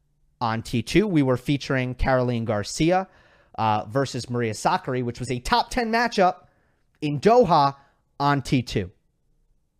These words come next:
All right, so that is the breakdown. Next one is from Bran, or Brian, but I think it just says Bran. "I find the W T A to currently be more entertaining than the A T P.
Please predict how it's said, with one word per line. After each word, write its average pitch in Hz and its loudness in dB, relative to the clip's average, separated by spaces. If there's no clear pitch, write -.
All 120 -2
right, 185 4
so - -4
that 151 2
is 170 -6
the - -6
breakdown. 131 -4
Next 196 0
one 196 2
is 175 0
from 135 0
Bran, 131 -2
or 147 -2
Brian, 131 -4
but 110 -8
I 117 -4
think 156 -8
it 156 -10
just 147 -8
says 135 0
Bran. 117 -4
"I 131 -2
find 226 0
the 196 0
W 185 2
T 175 -2
A 139 0
to - -12
currently 180 -4
be 151 -4
more 143 -2
entertaining 139 -6
than 123 -4
the 123 -8
A 123 -2
T 117 -8
P. 101 -8